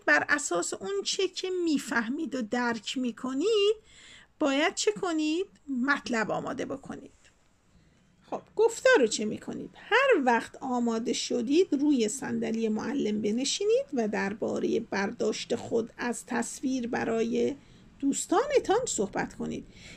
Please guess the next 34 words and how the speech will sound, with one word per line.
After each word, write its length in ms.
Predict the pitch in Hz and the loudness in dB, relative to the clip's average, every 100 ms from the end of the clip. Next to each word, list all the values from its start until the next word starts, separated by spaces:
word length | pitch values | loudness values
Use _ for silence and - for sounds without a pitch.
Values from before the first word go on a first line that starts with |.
| - | -4
یعنی 240 | 254 254 262 | 0 0 0
بعد 260 | 233 233 | 0 0
از 100 | 226 | -2
اینکه 220 | 240 220 269 | -2 -4 -6
خوب 180 | - | -6
به 80 | 247 | -4
تصویر 460 | 233 - - 254 233 | -4 -6 -6 -6 -4
نگاه 400 | 226 240 269 285 | -4 0 0 0
کردید، 480 | 302 294 277 294 - | 2 2 2 -4 -4
خوب 240 | - 254 | -8 -8
فکر 400 | - - 254 320 | -8 -2 0 0
کردید، 500 | - 320 294 285 285 240 | 2 4 4 2 -2 0
مطالب 440 | 214 - 233 226 | -2 -2 -2 0
رو 60 | 233 | -2
تو 160 | - | -2
ذهنتون 520 | 226 240 233 233 - | -2 0 0 -2 -4
مرور 360 | 254 247 247 233 | -4 -2 -2 -4
کردید، 800 | - 233 240 233 285 320 440 571 - - - - - | -4 -4 -4 -4 0 4 4 4 -4 -20 -20 -14 -2
می‌نشینید 720 | 294 294 247 - 285 226 220 | 2 2 2 0 0 -2 -2
روی 200 | 233 220 | -2 -2
صندلی 520 | - 233 233 226 240 | -2 -4 -2 -2 -2
معلم 520 | 233 233 233 247 330 440 | -2 0 -2 0 2 2
و 100 | 240 | 2
بر 140 | 220 | 2
اساس 440 | - 233 - 240 - | 0 -2 -4 -4 -4
آنچه 380 | 294 403 466 427 | -2 0 2 0
که 160 | 320 | 0
دریافت 560 | 262 294 220 226 220 - | 0 -2 -2 -2 -4 -10
کردید 600 | - 233 214 240 233 226 | -6 -4 -4 -4 -4 0
و 300 | 226 226 214 | 2 2 -2
ادراک 420 | 269 220 254 240 | -6 -2 -2 -2
کردید، 460 | - 277 285 523 587 | 0 0 0 -2 -4
در 140 | - 226 | 0 0
مورد 180 | 190 | -2